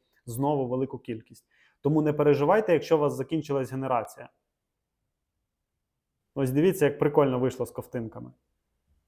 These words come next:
Причому, дивіться, він згенерував досить непогано. Там і складочки, немає якихось жорстких артефактів. Давайте я ще покажу, як його можна використовувати. Ось, наприклад, я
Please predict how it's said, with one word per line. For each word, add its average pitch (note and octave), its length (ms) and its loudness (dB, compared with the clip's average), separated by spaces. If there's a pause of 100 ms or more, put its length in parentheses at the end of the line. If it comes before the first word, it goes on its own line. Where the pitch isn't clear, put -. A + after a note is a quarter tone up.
Причому, D#3 340 2
дивіться, C#3 420 2
він D3+ 200 2
згенерував B2 720 0
досить C#3+ 480 0
непогано. B2+ 560 -2
Там A2+ 200 -8
і A2 40 -6
складочки, C3+ 580 -2
немає B2+ 360 0
якихось A#2+ 600 -8
жорстких A#2+ 640 -2 (580)
артефактів. B2 720 0 (460)
Давайте E3+ 320 2
я D3 140 4
ще E3 260 0
покажу, D#3 400 -2
як D3+ 280 0
його C3+ 180 -4
можна C3 460 -6 (400)
використовувати. C#3+ 760 0
Ось, G#3+ 200 2
наприклад, C3 460 -2
я F#3 400 0